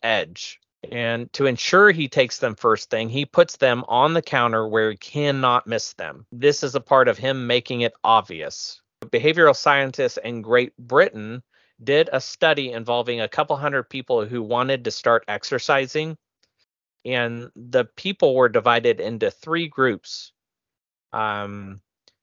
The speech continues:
and the first group, they just committed to exercising.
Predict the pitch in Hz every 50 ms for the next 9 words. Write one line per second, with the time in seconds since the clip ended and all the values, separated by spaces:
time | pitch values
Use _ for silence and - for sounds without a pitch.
0 | _ _ - 131 131 127 123 123 123 120 - 117 123 - - 196 214 233 226 -
1 | - - 131 127 127 123 123 - _ _ _ _ _ _ _ _ _ _ _ _
2 | - 143 156 170 175 156 - 165 143 - - - - 135 131 139 147 135 123 117
3 | 113 117 - - 120 - - - 117 98 - - 90 80 - - - - - 117